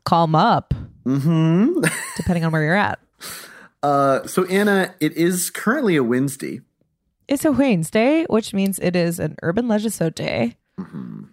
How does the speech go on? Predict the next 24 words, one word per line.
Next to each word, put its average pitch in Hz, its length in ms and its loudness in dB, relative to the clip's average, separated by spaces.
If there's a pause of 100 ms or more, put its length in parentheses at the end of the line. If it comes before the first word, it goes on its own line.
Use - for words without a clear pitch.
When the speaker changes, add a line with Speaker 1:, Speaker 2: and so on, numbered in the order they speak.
(360)
Speaker 1:
Um, 175 440 2 (120)
and 180 260 2
it's 175 180 -2
my 170 260 0
turn. 190 480 -2 (240)
Speaker 2:
I'm 202 80 -6
thrilled. - 420 -8 (500)
Speaker 1:
So 208 240 -2
have 208 200 2
whatever 208 300 4
emotional 185 560 2
response 175 460 -2
to - 80 -8
that 175 360 0
you - 360 -6
would 208 140 0
like 220 160 0
to 226 100 0
have. 247 600 -4 (600)
Speaker 2:
Overwhelmingly 196 600 6
Speaker 1:
Um, - 60 -2
Speaker 2:
positive, 135 440 0
I 107 120 -2
think. - 280 -20